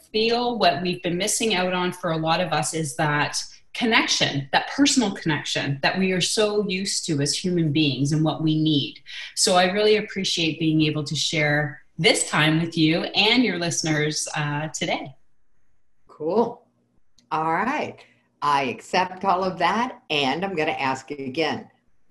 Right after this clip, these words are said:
Speaker 2: what are you celebrating today?
Speaker 1: I am celebrating following actually my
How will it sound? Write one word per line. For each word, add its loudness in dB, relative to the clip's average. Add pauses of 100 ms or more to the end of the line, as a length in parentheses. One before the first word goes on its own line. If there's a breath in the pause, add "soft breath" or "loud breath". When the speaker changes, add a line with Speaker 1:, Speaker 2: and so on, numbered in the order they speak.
Speaker 2:
what -2
are 4
you -2
celebrating -8 (160)
today? -8 (1120 loud breath)
Speaker 1:
I 2
am 6
celebrating 2 (260)
following 4
actually 0
my 2